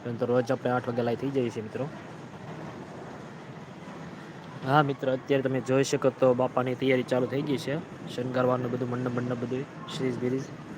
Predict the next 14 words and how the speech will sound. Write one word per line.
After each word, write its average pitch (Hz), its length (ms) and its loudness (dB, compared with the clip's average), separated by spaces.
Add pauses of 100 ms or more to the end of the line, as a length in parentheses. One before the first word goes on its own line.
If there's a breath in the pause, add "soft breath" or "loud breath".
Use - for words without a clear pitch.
(1120)
અને 127 480 2
લાઇટિંગ 131 400 2 (280)
ચાલુ 127 180 2
થઈ 131 120 2
જાય 131 100 4
પછી 127 200 -2
આપણે 123 220 2 (200)
એનો 131 180 0
પણ 123 140 -2
વીડિયો 127 220 2
તમને 127 180 2 (1900)
બતાવીશું 139 440 4
મિત્રો 120 220 -2
લાઈવ. 120 240 2